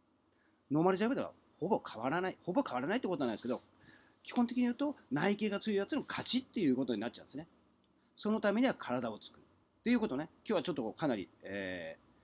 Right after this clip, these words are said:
かなり重要なことなので、かなり熱くなってますけどもね。<laughs> 私がね、喋り方がね、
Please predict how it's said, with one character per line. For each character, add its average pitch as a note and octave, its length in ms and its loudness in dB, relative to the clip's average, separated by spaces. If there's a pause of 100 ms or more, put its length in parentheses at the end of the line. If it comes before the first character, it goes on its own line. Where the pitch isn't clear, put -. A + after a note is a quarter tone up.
(220)
か - 120 4
な C4 100 8
り D#3+ 80 2
重 B2+ 120 2
要 A#2+ 80 4
な A2+ 80 0
こ A2 80 -8
と A2 80 -6
な G#2+ 60 -4
の G2+ 40 -4
で、 G2 80 -8
か F3 120 -2
な C3 80 2
り G#2 80 -4
熱 - 200 -6
く G3 60 0
な F3+ 80 2
っ - 40 -12
て - 80 -4
ま G2 80 -4
す - 80 -14
け F#2 60 -12
ど F2 80 -20
も B2 80 -4
ね。 G3+ 140 -2 (160)
<laughs> C#3 200 6
私 B2+ 320 0
が A#2+ 60 2
ね、 D#3 80 2
喋 C#3+ 220 2
り C3 80 2
方 B2 140 0
が G#2 100 -4
ね、 D3+ 140 -2